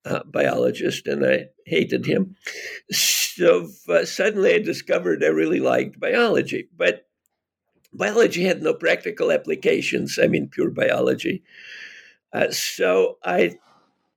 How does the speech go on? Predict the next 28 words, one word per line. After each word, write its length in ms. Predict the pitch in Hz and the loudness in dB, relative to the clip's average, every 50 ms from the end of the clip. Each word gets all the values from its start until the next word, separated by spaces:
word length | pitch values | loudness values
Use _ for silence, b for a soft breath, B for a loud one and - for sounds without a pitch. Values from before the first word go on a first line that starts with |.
| _ - | _ -8
switched 420 | - - - 208 - - - - | -4 0 0 0 0 0 4 6
over 240 | 190 190 190 170 175 | 6 6 6 2 -4
to 240 | 175 - - - - - | -2 -2 -4 -6 -2 -2
entomology 800 | 214 233 240 - 165 151 151 - - - - - - - 160 - | -2 -2 -2 -2 -4 -2 0 2 2 2 2 0 0 -2 -2 -2
because, 1000 | - - - 82 80 80 - _ _ - 85 85 85 85 82 82 80 69 - - - B B B B B B B - | -2 -2 -4 -4 -4 -4 -6 _ _ -4 0 2 2 2 0 -2 -6 -10 -10 -10 -12 B B B B B B B -4
uh, 120 | - 82 - - | -2 -2 -2 -2
you 140 | - 85 - | -2 -4 -2
could 280 | - - 82 - - | 2 0 0 0 -2
become 480 | - - - - - 170 175 170 160 - - - 160 | -10 -12 -6 0 4 6 6 6 6 2 -10 -4 -2
a, 320 | 165 160 160 156 151 - - | 0 0 0 -2 -4 -6 -2
either 280 | 180 180 185 165 151 151 | -2 0 2 2 0 0
a 60 | 151 | 0
forest 420 | - - 180 175 175 175 - - | -2 -2 0 0 0 0 0 0
entomologist 800 | 156 165 165 175 156 147 147 151 156 151 156 147 156 160 156 - | 0 0 0 -2 -4 -2 0 2 2 2 2 2 -2 -4 -4 -2
or 140 | - 135 139 | 0 0 2
an 120 | 135 135 139 | 2 0 0
agricultural 840 | 143 - - 151 147 - - 147 147 - - - 143 143 143 143 | -2 -2 -2 -4 -6 0 2 2 2 2 2 0 2 2 4 4
entomologist. 960 | 139 139 139 143 131 135 156 - - 135 139 - 147 151 139 139 135 - - _ _ - | 2 2 0 -2 -2 0 2 2 4 4 2 2 2 2 2 2 0 -6 -12 _ _ -4
Uh, 200 | - - - 123 - - | 0 2 2 0 0 0
there 140 | - - 285 | -2 -2 -2
were 120 | 147 147 | -2 -6
plenty 320 | - - 160 139 113 - 139 | -4 -2 -2 0 0 2 0
of 140 | 135 131 | 0 0
jobs 340 | - 139 127 127 - - - | 0 0 0 0 0 -2 -4
available 560 | - 135 - - - 117 113 - - 123 - | -4 -2 2 2 2 2 2 0 0 0 0
in 100 | - - | 0 2
those 220 | - - - - - | 2 2 2 2 2
areas. 540 | - 117 107 - - - - - - - | 0 0 0 0 0 -2 -2 -4 -4 -6